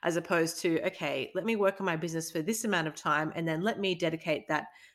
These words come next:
other amount of time to my own self-care and making sure that I'm looking after my mind and my body. Because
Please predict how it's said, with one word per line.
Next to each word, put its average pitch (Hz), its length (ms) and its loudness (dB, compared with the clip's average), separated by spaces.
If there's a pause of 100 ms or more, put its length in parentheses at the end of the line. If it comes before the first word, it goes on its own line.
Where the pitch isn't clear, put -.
(120)
other 202 240 8
amount 156 260 2
of 147 80 -6
time 151 360 0
to - 120 -10
my 151 220 0
own 196 160 2
self-care 165 560 0
and 151 80 -4
making 160 300 -4
sure 151 220 -2
that 156 140 0
I'm 147 140 0
looking 156 260 -6
after 131 260 -4
my 147 120 0
mind 151 520 0 (300)
and 160 140 -2
my 151 100 0
body. 147 360 0
Because 180 500 4